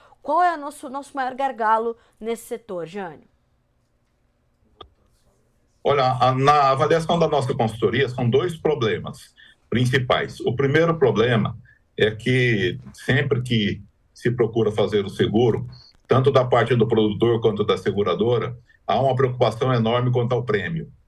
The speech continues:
Speaker 2: Então, se faz um seguro, é, bara-, o mais barato possível. E quanto mais barato o seguro, menos ele cobre.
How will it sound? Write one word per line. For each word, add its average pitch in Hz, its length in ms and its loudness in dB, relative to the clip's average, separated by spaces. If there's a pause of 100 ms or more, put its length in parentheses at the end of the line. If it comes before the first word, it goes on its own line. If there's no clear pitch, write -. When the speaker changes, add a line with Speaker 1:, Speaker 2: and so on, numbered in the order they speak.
(240)
Speaker 2:
Então, 117 380 -2
se 135 160 0
faz 131 340 0
um 123 80 2
seguro, 104 680 -2 (440)
é, 101 140 0
bara-, 110 480 0
o 127 80 -2
mais 151 260 0
barato 135 500 0
possível. 123 640 -2 (420)
E 113 100 -2
quanto 196 340 -2
mais 143 280 0
barato 117 480 2
o - 20 0
seguro, 131 460 -2
menos 175 420 2
ele 165 180 -2
cobre. 90 380 -4